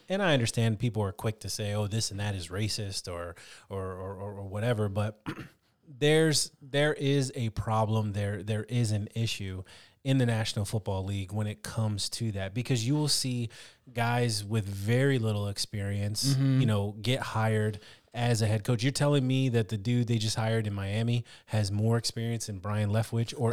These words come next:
Speaker 1: Eric
Speaker 2: <laughs>
Speaker 1: Bieniemy?
Speaker 2: Absolutely not.
Speaker 1: There's no way. And I get it. He says he identifies as biracial. I believe his dad is black.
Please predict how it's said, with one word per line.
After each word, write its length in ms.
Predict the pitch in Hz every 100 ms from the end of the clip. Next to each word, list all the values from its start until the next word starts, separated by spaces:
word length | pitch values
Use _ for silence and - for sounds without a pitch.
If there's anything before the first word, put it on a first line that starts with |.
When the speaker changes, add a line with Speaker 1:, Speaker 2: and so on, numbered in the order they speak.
| 113
Speaker 1:
Eric 200 | 117 117
Speaker 2:
<laughs> 80 | 110
Speaker 1:
Bieniemy? 460 | 110 120 131 139 - - - -
Speaker 2:
Absolutely 640 | 359 403 - 440 605 571 480
not. 140 | 415
Speaker 1:
There's 220 | 151 135
no 220 | 135 147 143
way. 560 | 139 147 127 104 95 -
And 300 | 165 170 175
I 160 | 190
get 260 | 147 180 170
it. 140 | 147
He 240 | - 170 160
says 280 | 160 147 147
he 120 | 143
identifies 600 | 127 123 123 - 123 113
as 80 | 104
biracial. 520 | 107 107 117 123 123
I 60 | 107
believe 260 | 110 107
his 120 | 101
dad 240 | 92 104 104
is 80 | 95
black. 300 | 110 107